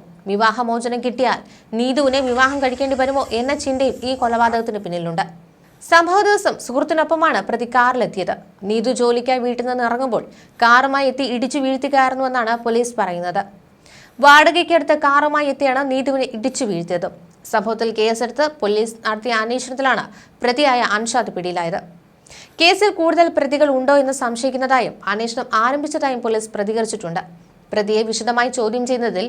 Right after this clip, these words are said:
കൂടുതൽ കാര്യങ്ങൾ തെളിയുമെന്നാണ് പോലീസ് കരുതുന്നത്. സംഭവ സ്ഥലത്ത് നിന്ന് ഒരു കാർ മല്ലപ്പള്ളി ഭാഗത്തേക്ക് ഓടിച്ചു പോകുന്നത് നാട്ടുകാരിൽ ചിലർ കണ്ടിരുന്നു. ഈ വാഹനം കേന്ദ്രീകരിച്ച് കറുകച്ചാൽ പോലീസ് നടത്തിയ അന്വേഷണമാണ് കാഞ്ഞിരപ്പള്ളി സ്വദേശിയിലേക്ക് എത്തിയത്. പ്രതി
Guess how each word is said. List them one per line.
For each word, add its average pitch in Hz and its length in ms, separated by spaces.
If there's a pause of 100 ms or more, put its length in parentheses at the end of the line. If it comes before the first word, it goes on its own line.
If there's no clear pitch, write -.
(360)
കൂടുതൽ 294 360
കാര്യങ്ങൾ 285 360
തെളിയുമെന്നാണ് 285 560 (140)
പോലീസ് 220 320
കരുതുന്നത്. 175 460 (880)
സംഭവ 339 300 (100)
സ്ഥലത്ത് 427 380
നിന്ന് 339 200 (140)
ഒരു 294 140 (100)
കാർ 277 160 (120)
മല്ലപ്പള്ളി 302 440 (100)
ഭാഗത്തേക്ക് 269 440
ഓടിച്ചു 262 300
പോകുന്നത് 247 280 (140)
നാട്ടുകാരിൽ 269 460
ചിലർ 262 180 (100)
കണ്ടിരുന്നു. 202 420 (500)
ഈ - 20 (120)
വാഹനം 233 400
കേന്ദ്രീകരിച്ച് 247 520 (100)
കറുകച്ചാൽ 240 520
പോലീസ് 247 300
നടത്തിയ 240 240 (160)
അന്വേഷണമാണ് 269 600 (540)
കാഞ്ഞിരപ്പള്ളി 294 600
സ്വദേശിയിലേക്ക് 254 600 (120)
എത്തിയത്. 180 300 (800)
പ്രതി 349 260